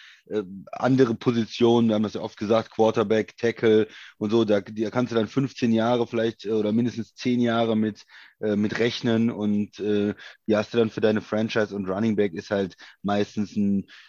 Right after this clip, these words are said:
ja, vielleicht drei, vier, fünf Jahre, wo die auf einem sehr guten Niveau spielen und von daher ist es grundsätzlich schwierig. Aber Trent Richardson hat ja nicht mal die Jahre auf dem Niveau <laughs> gespielt, ja. Er hat ja nichts gebracht in Cleveland. Er ist ja vor Ende seines, seines Vertrags schon getradet worden, damals zu den, zu den Colts,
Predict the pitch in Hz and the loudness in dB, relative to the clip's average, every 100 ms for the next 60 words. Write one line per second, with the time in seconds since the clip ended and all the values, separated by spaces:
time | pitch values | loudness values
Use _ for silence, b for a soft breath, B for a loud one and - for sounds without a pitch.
0 | B 95 131 120 113 104 117 110 117 - | B -2 -2 2 0 0 -2 0 -2 -2
1 | 120 107 120 120 117 110 110 104 107 104 | -4 -2 -4 -4 -2 0 0 -2 -2 -2
2 | 95 95 101 98 101 107 101 98 92 101 | -4 -4 -4 -2 -2 -4 -6 -6 -6 -10
3 | - 90 85 87 85 - 95 98 101 104 | -8 -8 -8 -8 -8 -6 -2 -2 -4 -8
4 | 90 - 104 - 110 101 110 - 107 - | -12 -18 -16 -4 -2 0 -2 -2 -6 -2
5 | 113 107 - B B B - 127 - 156 | 0 0 -4 B B B -2 0 2 2
6 | 151 151 156 147 151 156 151 160 147 156 | 2 2 0 0 4 2 2 0 0 2
7 | 156 165 190 170 143 143 131 120 117 113 | 2 2 4 2 2 -2 0 -2 -2 -6
8 | - - 151 135 117 123 147 - B B | -10 -2 -2 -2 0 2 2 0 B B
9 | 120 127 139 139 143 - 127 110 127 139 | 0 2 2 0 -2 -2 -4 -2 -4 -4
10 | 127 113 110 113 113 127 120 - 156 156 | -6 -4 -2 0 2 2 0 0 0 0
11 | 147 156 143 131 131 123 - _ B B | 0 0 0 0 0 -2 -6 _ B B
12 | - 123 117 120 - 117 127 - 127 113 | 0 2 2 0 2 0 0 0 -2 -2
13 | - 117 131 123 120 120 117 120 117 - | 0 2 2 0 -2 -2 0 0 -2 -4
14 | 113 110 107 110 101 - 110 113 - - | -4 -2 -2 -2 -4 0 0 0 -2 -18
15 | - - | -20 -20